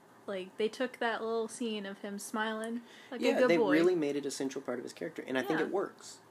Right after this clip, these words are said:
Speaker 2: And, and,
Speaker 1: It really
Speaker 2: and
Speaker 1: does.
Speaker 2: it, it adds to his interest of
Speaker 1: Yeah.
Speaker 2: wanting to know more. Um,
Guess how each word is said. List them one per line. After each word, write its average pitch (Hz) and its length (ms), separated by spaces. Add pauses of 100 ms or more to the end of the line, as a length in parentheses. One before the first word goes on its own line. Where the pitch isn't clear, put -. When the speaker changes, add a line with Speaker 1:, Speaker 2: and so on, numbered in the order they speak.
(100)
Speaker 2:
And, 131 260 (120)
and, - 20
Speaker 1:
It 135 220
really - 160
Speaker 2:
and 127 120
Speaker 1:
does. - 200 (340)
Speaker 2:
it, 143 320
it 143 140
adds 139 280
to 143 120
his 135 320
interest 143 500
of 120 540 (500)
Speaker 1:
Yeah. 208 120 (180)
Speaker 2:
wanting 135 300
to 135 100
know 127 240
more. 110 640 (540)
Um, 120 480